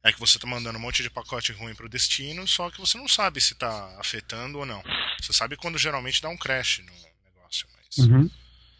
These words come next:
Speaker 1: se tá afetando memória, processos, et cetera, C P U, você não sabe. Então,
Speaker 2: Uhum.
Speaker 1: pelo que eu entendi aqui do Fusil, ele é um negócio pra, pra ajudar você a monitorar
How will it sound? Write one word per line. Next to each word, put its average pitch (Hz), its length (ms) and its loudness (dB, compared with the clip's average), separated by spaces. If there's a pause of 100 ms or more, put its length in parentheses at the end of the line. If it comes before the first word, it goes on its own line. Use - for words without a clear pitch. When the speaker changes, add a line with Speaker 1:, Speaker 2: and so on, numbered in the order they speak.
(160)
Speaker 1:
se - 160 0
tá 107 120 -4
afetando 104 360 -6
memória, 110 760 -2
processos, 104 1080 0
et 98 160 -8
cetera, 117 600 -4
C - 200 0
P - 140 -10
U, 107 320 -16 (200)
você - 200 -4
não 151 100 -10
sabe. 95 380 -4 (720)
Então, 110 180 -10
Speaker 2:
Uhum. 113 140 2
Speaker 1:
pelo 117 200 2
que 127 80 -6
eu 120 40 -6
entendi 117 360 -6
aqui 117 220 -8
do 113 120 -12
Fusil, 135 680 -6
ele 123 200 -14
é 127 80 -8
um 127 500 -14 (100)
negócio 104 460 -6
pra, 113 600 -14 (760)
pra 107 100 -8
ajudar 101 360 -4
você 107 420 0
a 101 160 -10
monitorar 104 720 -14